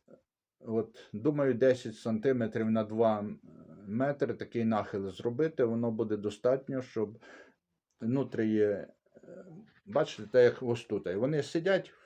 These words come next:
в одному кінці. І, і там в тому кінці буде с-, більш сухіше, ніж, ну, знов при, тут біля проходу, де може буде стікати, там буде трошки мокріше.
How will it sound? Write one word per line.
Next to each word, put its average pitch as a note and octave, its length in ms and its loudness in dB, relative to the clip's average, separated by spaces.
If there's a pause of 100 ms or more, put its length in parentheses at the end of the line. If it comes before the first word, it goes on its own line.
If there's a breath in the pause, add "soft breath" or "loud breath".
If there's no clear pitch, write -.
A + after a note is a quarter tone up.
(120)
в G#2+ 80 -14
одному G#2+ 440 -2
кінці. G#2 500 -6 (1700 soft breath)
І, A#2 640 2 (760 loud breath)
і C3+ 120 -8
там E3+ 240 0
в - 60 -10
тому D#3 260 2
кінці D3 380 -4
буде C3+ 260 2
с-, A2 180 -6
більш A#2+ 440 -6
сухіше, D#3+ 640 -4
ніж, B2 340 0 (280 loud breath)
ну, C3 240 4
знов C#3 340 0
при, B2+ 500 8 (380 loud breath)
тут B2+ 400 4
біля C3+ 240 6
проходу, C#3+ 520 4
де A#2 160 10
може B2+ 280 4
буде C3 200 0
стікати, D3 480 4
там A#2+ 340 0
буде A#2 260 0
трошки G#2+ 420 -2
мокріше. F2 580 -6